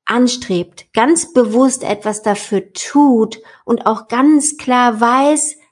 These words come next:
was man will, also konkret. Wenn ich jetzt hier,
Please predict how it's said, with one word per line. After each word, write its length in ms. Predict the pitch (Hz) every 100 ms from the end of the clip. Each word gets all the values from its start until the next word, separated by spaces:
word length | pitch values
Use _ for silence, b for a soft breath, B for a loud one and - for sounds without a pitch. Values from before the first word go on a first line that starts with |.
| _
was 380 | - 233 285 -
man 320 | 247 226 214
will, 320 | 269 277 202 -
also 220 | 214 226
konkret. 1300 | 226 247 233 - - - 294 285 220 175 - - - _ _ _ _ _ _ _ _ _ _ _ _
Wenn 580 | 208 247 269 294 294 -
ich 200 | - 370
jetzt 320 | 339 - -
hier, 760 | - - - 294 262 202 190